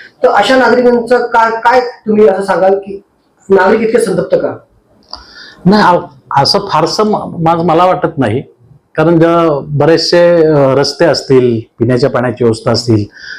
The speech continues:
Speaker 2: यांची काही ठिकाणी उद्घाटनं झाली, परंतु त्यानंतर, अ, लोकसभेची आचारसंहिता असेल, नंतर आता विधानसभेची आचारसंहिता असतील,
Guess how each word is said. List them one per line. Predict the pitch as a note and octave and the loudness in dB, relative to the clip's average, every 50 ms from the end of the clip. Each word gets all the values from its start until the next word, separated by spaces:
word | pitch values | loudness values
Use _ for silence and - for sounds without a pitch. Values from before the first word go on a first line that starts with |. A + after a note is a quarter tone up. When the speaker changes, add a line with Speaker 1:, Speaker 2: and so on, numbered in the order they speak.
| - - - _ - C3+ | -20 -20 -6 _ 0 2
Speaker 2:
यांची | C3+ C3+ C3+ - F3 E3 E3 | 2 0 0 2 2 2 2
काही | E3 E3 D#3 D#3 D#3+ | 2 2 2 2 2
ठिकाणी | - D#3 D3+ D#3 D#3+ D#3 | 2 0 0 2 2 2
उद्घाटनं | D3+ C#3+ C3+ D#3 D#3 D#3 D#3+ D#3+ | 2 2 0 0 0 0 0 0
झाली, | D3+ C#3 C#3 C#3+ C#3 A#2+ G2 F#2 - _ _ _ _ - _ _ _ _ - | 0 0 0 0 0 0 -2 -4 -8 _ _ _ _ -20 _ _ _ _ -4
परंतु | D3 D3+ D3+ F3 D#3+ | -4 -2 0 0 0
त्यानंतर, | E3 E3+ D#3+ E3 E3+ E3+ F3 D#3+ E3 F3 F3 | 0 0 0 2 2 0 0 0 0 2 2
अ, | E3+ F3 F3 F3 F3 E3 D3 A#2+ - - - - D#3 D#3 | 4 4 4 2 2 0 -2 -6 -10 -14 -18 -10 -2 0
लोकसभेची | D3+ D#3 E3 E3 - - F3 E3 E3+ E3 E3+ F3+ | 2 2 2 2 0 -2 -2 -2 -2 -2 0 -2
आचारसंहिता | D#3+ D#3 - D3+ C#3 - C#3 A#2 A2 A2+ G#2 | -2 0 0 -2 0 0 -2 -2 0 -2 -4
असेल, | G2 - G2+ G2 F#2 F#2+ G2 - - - _ _ _ _ _ _ _ _ _ - | -4 -4 -4 -6 -6 -6 -8 -14 -20 -20 _ _ _ _ _ _ _ _ _ -4
नंतर | C3 B2+ - D#3 D#3 | -4 -2 -2 0 -2
आता | D#3 D#3 E3 | 0 0 0
विधानसभेची | D#3+ D3+ C#3+ D#3 D#3+ E3 E3 - D3 D#3 D3 C3+ D#3+ | 0 2 2 2 0 0 -2 0 0 0 0 0 0
आचारसंहिता | C#3+ B2+ - C3+ B2 B2 - B2 A2+ - A#2+ | -2 0 -2 -4 -4 -2 -2 -4 -2 -2 -4
असतील, | G#2+ - - G#2+ G2+ G2+ | -6 -6 -8 -12 -12 -12